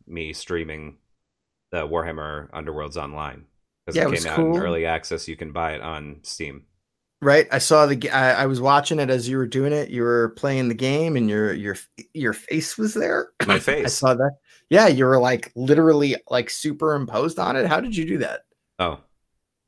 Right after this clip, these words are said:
Speaker 1: Have you never, you don't watch Twitch very often, do you?
Speaker 2: No, I do
Speaker 1: Okay,
Speaker 2: not.
Speaker 1: okay, so <laughs> you, you have a, a, like, a green screen you put behind yourself, and then you
Speaker 2: You
Speaker 1: use
Speaker 2: have
Speaker 1: it.
Speaker 2: a green screen?
Speaker 1: Yeah.
Speaker 2: So you're sitting in your house
Speaker 1: We have the
Speaker 2: with a
Speaker 1: green
Speaker 2: big
Speaker 1: screen.
Speaker 2: green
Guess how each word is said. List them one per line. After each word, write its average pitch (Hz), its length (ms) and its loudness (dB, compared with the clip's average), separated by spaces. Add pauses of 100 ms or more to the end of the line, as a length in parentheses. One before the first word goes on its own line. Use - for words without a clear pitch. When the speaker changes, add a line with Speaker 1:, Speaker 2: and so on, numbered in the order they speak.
(280)
Speaker 1:
Have 92 100 -4
you 90 80 -2
never, 87 340 -2
you 95 120 -2
don't 92 120 -2
watch 90 280 -4
Twitch - 280 -10
very 71 220 -6
often, 67 260 -10
do 80 100 -8
you? 85 140 -6
Speaker 2:
No, 120 380 0
I 107 100 2
do 107 120 -2
Speaker 1:
Okay, 98 80 0
Speaker 2:
not. 107 180 0
Speaker 1:
okay, 95 180 0
so 123 300 -2 (180)
<laughs> 196 320 -2 (680)
you, 113 140 -2
you 104 280 -4
have 104 240 -2
a, 90 440 -4 (280)
a, 90 80 -4
like, 87 180 -4
a 90 60 0
green 92 320 -4
screen 71 420 -8
you 73 120 -14
put - 240 -8 (160)
behind 76 320 -10
yourself, 71 360 -12
and 73 80 -16
then 69 140 -14
you 67 320 -16
Speaker 2:
You 123 220 -2
Speaker 1:
use 131 80 2
Speaker 2:
have 131 120 4
Speaker 1:
it. 131 40 4
Speaker 2:
a 123 40 2
green 117 300 -2
screen? - 560 2
Speaker 1:
Yeah. 87 220 -2 (800)
Speaker 2:
So 131 180 2
you're 127 240 2
sitting 170 420 2
in 143 140 2
your 147 120 2
house 123 240 4
Speaker 1:
We 110 60 2
have 113 140 0
the 107 80 -2
Speaker 2:
with 90 60 -2
a - 20 -8
Speaker 1:
green 107 200 0
Speaker 2:
big 104 40 -6
Speaker 1:
screen. 101 400 0
Speaker 2:
green 135 320 0